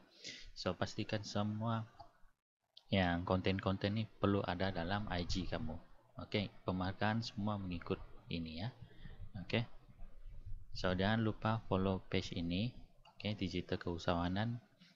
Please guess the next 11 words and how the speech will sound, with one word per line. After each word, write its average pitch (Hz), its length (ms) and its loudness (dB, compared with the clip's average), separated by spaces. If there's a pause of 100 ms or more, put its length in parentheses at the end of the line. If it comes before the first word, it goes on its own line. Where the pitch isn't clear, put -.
(120)
Okey, 107 320 0 (160)
untuk - 240 0
mendapatkan 90 480 0
info 92 320 -2
terkini 92 400 -2
tentang 87 560 -4
ilmu 92 400 -2
digital 85 400 -2
keusahawanan. 80 800 -4 (320)
Okey. 101 160 0 (560)
So, 90 480 2